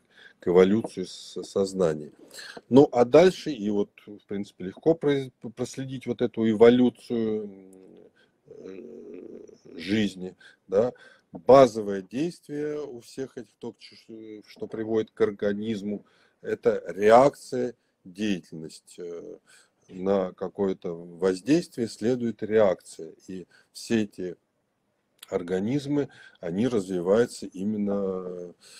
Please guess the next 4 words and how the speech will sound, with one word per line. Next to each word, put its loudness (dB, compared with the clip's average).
благодаря 4
деятельности. -8
Завершается 4
это, -4